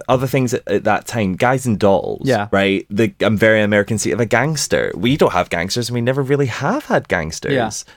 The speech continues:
Speaker 1: Um, we've had mafioso, and, but even then,
Speaker 2: Right, that's still
Speaker 1: that
Speaker 2: we're
Speaker 1: isn't really a part
Speaker 2: it's
Speaker 1: of the U K.
Speaker 2: Yeah, you're just kinda reaching. Um,
Speaker 1: Yeah. S-, but yet, Guys and Dolls is huge
Speaker 2: Yeah.
Speaker 1: and always has been huge over
Speaker 2: Yeah.
Speaker 1: here.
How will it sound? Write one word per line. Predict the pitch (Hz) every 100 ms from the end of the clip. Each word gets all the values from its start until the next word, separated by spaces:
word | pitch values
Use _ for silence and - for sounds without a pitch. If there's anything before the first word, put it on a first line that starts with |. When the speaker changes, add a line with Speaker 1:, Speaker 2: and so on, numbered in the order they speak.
| _
Speaker 1:
Um, | - 95 92
we've | 101
had | 107 -
mafioso, | - 107 107 82 92 123 - 87 113 131 -
and, | 95 92 87 -
but | - 90
even | 110 101 98
then, | 98 95 92 87
Speaker 2:
Right, | 110 101 -
that's | 117 -
still | 127
Speaker 1:
that | 107 104
Speaker 2:
we're | 113
Speaker 1:
isn't | 107 80
really | 92 85
a | 80
part | - - 87 -
Speaker 2:
it's | 82
Speaker 1:
of |
the | 87
U | 76 85
K. | 82 78 71
Speaker 2:
Yeah, | 113
you're | 110 110
just | 117 -
kinda | 110
reaching. | 101 110 104 104 101 101 _ _ _
Um, | 113 107 104 98 107 131
Speaker 1:
Yeah. | 110 135 95 78 73 - - -
S-, | - -
but | 139 160
yet, | 131 131 98
Guys | 123 113
and | 117
Dolls | 113 110 104
is | 101 87 - - _
huge | - - - 107 113 98 80 120
Speaker 2:
Yeah. | 107 104 -
Speaker 1:
and | 101 101
always | 95 92
has | 101 -
been | 92
huge | - - 98 95 90
over | 85
Speaker 2:
Yeah. | -
Speaker 1:
here. | 64 50 50